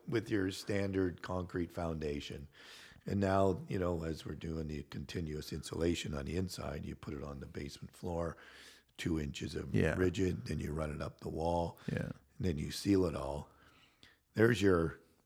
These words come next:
Speaker 1: there's your R ten, and then you put your two-by-four wall in front of that. You're actually at R twenty-four almost.
Speaker 2: It's funny. You probably grew up in this the same way I grew up in this in the basements,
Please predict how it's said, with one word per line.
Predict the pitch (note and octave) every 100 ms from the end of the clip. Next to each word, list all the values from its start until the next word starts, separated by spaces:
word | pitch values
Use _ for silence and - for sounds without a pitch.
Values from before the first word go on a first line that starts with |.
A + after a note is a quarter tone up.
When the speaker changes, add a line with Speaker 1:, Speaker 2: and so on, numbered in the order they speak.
| _ _ _
Speaker 1:
there's | A2 G#2+
your | F#2+
R | F#2 F2+
ten, | - - A#2 F2+ D2 - - - _ - - _
and | - F2
then | F#2+
you | F2+
put | - F2 -
your | D#2+ - - -
two-by-four | G2+ F2 D#2 - E2
wall | D#2 D#2+ C#2+
in |
front | - - D2
of |
that. | F#2+ - D2+ G#3 _ - _ _ _ _ _ _ _ _ _ _ _ -
You're | G2+ E2+
actually | D#2+ - E2
at | D2 - -
R | E2 D2+ -
twenty-four | - D#2+ D2+ D2 - - _ _ - - - F#3 G3+ - -
almost. | - - F#3 - - - - -
Speaker 2:
It's | F#2+
funny. | - A#2+ G#2+ F#2 -
You | G#2+ D#3
probably | G3 E3 A2+
grew | G2+ F#2+
up | F2+ F2+
in | F2
this | E2 -
the | F#2+
same | - E2
way | D#2+
I | D#2+ E2
grew | D#2+
up | D2+ -
in | D#2
this | -
in | E2+
the | -
basements, | C#2 D#2+ - E2 -